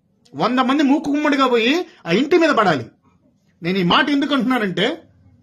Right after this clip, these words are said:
ఈ మాట మాట్లాడటం తప్పు, కానీ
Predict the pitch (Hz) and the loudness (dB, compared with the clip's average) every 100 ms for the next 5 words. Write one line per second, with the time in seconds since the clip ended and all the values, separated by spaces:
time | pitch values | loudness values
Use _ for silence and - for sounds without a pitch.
0 | _ _ - 139 160 233 277 277 285 285 | _ _ -12 -4 0 2 2 0 0 0
1 | 262 226 247 - 165 101 - - _ _ | 0 0 -2 0 -4 -4 -14 -20 _ _
2 | _ - 185 220 226 123 - | _ -6 -2 0 0 -2 -8